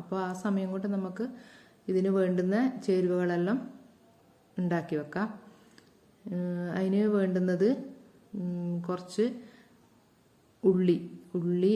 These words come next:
രണ്ടെണ്ണം എടുത്തിട്ടുണ്ട്. ചെറിയ ഉള്ളി ആയതുകൊണ്ടാണ് രണ്ട് ഉള്ളി എടുത്തിട്ടുള്ളത്. പിന്നെ വേണ്ടുന്നത് തക്കാളിയാണ്, ഒരു തക്കാളി, ഒരു വലിയ തക്കാളിയാണ്. പിന്നെ വേണ്ടുന്നത് പച്ചമുളക്,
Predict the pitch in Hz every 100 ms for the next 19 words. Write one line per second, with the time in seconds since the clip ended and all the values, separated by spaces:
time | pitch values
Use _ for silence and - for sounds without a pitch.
0 | - 185 180 170 165 190 208 - 175 175
1 | 165 160 156 226 233 - - 196 190 196
2 | 196 185 180 180 180 180 190 196 180 175
3 | 170 156 147 147 147 147 147 156 240 -
4 | - - - - - - _ _ - 190
5 | 190 190 185 180 175 175 220 262 - 190
6 | 254 - 170 160 156 156 214 - - -
7 | - - - _ _ - _ _ _ -
8 | 190 185 190 - 160 151 - - 180 196
9 | 180 190 190 185 170 165 165 160 180 262
10 | - - - - - _ _ _ _ _
11 | _ _ - 185 190 185 180 175 190 196
12 | - 175 165 156 151 190